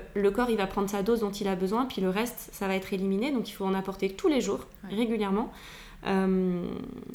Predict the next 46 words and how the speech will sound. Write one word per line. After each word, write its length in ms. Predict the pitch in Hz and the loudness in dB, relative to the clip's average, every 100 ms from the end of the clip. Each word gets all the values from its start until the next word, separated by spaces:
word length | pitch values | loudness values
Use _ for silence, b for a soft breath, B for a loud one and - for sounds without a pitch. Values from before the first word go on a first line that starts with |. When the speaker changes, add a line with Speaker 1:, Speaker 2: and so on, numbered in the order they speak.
| - - | -14 -4
Speaker 1:
voilà, 280 | 202 175 - 185 | 2 4 2 2
donc 240 | 208 208 | 2 2
c'est, 320 | - 208 196 | 2 4 6
euh, 340 | 185 180 175 175 B B B - | 6 4 2 0 B B B -4
c'est 160 | 247 | 6
important. 600 | 247 240 233 226 233 262 | 6 6 0 2 4 6
Il 80 | 269 | 4
y 60 | 220 | 4
en 60 | |
a 80 | 196 | 4
de 60 | 202 | 4
moins 220 | 233 240 | 4 4
en 80 | 233 | 2
moins 160 | 226 | 4
dans 120 | 226 208 | 2 2
les 180 | 202 | 0
aliments 380 | 196 202 208 240 | 0 0 0 2
et 60 | 226 | 0
je 80 | - | -2
pense 180 | 208 | -6
qu'aujourd'hui, 480 | 202 202 196 190 226 | -4 -2 -2 -2 -2
il 100 | 208 | -2
faut, 340 | 190 - 214 208 | -4 2 4 4
euh, 240 | 175 165 170 | 2 -2 -4
voilà, 140 | 180 | -6
il 40 | 185 | -6
faut 120 | 185 | -6
être 80 | 180 | -4
vigilant 560 | 196 196 196 190 208 | -2 0 0 2 0
et, 180 | 208 180 | 0 0
euh, 40 | 170 170 | -2 -4
il 100 | 175 | -6
faut, 260 | - 196 190 | -4 -2 0
euh, 100 | 175 B B B B - | -2 B B B B -4
euh, 240 | 180 180 175 | -2 0 -2
vraiment, 560 | 180 214 208 208 214 190 | 0 2 4 4 4 2
euh, 520 | 175 180 185 - - - - | 0 -2 -2 -4 -6 -10 -12
s'assurer 580 | - - 220 226 208 220 | -8 0 0 2 2 2
qu'il 160 | - 208 | 2 2
y 40 | |
a 20 | |
un 80 | 190 | 2
apport 420 | 190 190 202 - - - - - - - | 2 0 -2 -4 -14 -20 -20 -20 -10 0
régulier 420 | 233 214 202 214 | 2 2 2 2
de 80 | 196 | 0
vitamines. 340 | 196 - - | -6 -8 -10